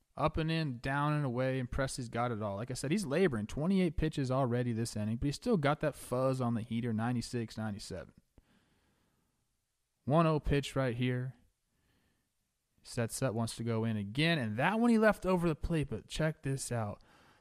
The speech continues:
Two outs. Bo-, top of the ninth. That would have ended the game. And he just didn't catch it. My boy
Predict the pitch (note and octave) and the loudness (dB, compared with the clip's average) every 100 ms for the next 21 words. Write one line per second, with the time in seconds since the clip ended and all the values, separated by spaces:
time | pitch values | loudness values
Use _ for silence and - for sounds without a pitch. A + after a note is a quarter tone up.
0 | - - A3+ A#3+ E3 G#2 - - - - | -12 2 8 10 8 4 -4 -14 -16 -16
1 | _ _ _ _ G#2 - - G#3+ G#3 F#3 | _ _ _ _ 2 2 2 2 4 2
2 | D3 C#3 C3 A2+ - - - - - - | 2 0 0 0 -4 -10 -10 -10 -12 -16
3 | - _ _ _ _ _ _ _ _ _ | -20 _ _ _ _ _ _ _ _ _
4 | _ _ _ - - B2 D3 D3+ C#3 - | _ _ _ -20 -20 -16 -10 -8 -8 -10
5 | _ D#3+ F3 E3+ C3 A#2+ G#2+ F#2+ F2+ - | _ 0 4 4 4 0 -4 -10 -12 -10
6 | - F#3+ G#3 G3+ G3 F#3+ F3+ - - _ | 4 6 8 6 4 2 0 -4 -18 _
7 | _ _ _ _ _ _ _ _ _ _ | _ _ _ _ _ _ _ _ _ _
8 | _ _ _ _ _ _ - A2 A2 G2+ | _ _ _ _ _ _ -8 -6 -4 -6
9 | G#2 - G2 F#2+ F#2 - F#2+ - F#2 G#2+ | -10 -12 -8 -8 -10 -8 -8 -8 -4 -2
10 | A2+ G#2+ A2 A2+ G#2+ | -2 -2 -2 0 -2